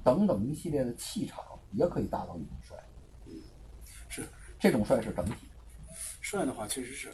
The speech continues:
Speaker 2: 呃，它分两种嘛，一个确实是就是你的外表，还有一个确实就是台风。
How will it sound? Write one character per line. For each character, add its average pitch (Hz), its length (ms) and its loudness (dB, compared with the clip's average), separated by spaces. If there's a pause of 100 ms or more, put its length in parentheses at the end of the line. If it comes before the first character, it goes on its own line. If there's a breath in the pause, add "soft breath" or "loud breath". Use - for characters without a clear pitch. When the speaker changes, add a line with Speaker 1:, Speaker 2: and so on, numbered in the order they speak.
(100)
Speaker 2:
呃， 123 140 -6
它 147 80 -6
分 147 160 0
两 131 180 0
种 117 140 -6
嘛， 85 140 -12 (100)
一 120 80 -4
个 143 100 0
确 139 140 4
实 117 160 -4
是 117 160 -4
就 107 100 -8
是 95 140 -6
你 98 60 -8
的 107 40 -8
外 110 140 -2
表， - 240 -12
还 117 160 -6
有 127 80 0
一 92 100 -2
个 - 80 -8
确 - 140 -4
实 - 140 -8
就 - 100 -10
是 - 80 -14
台 - 140 -14
风。 - 120 -12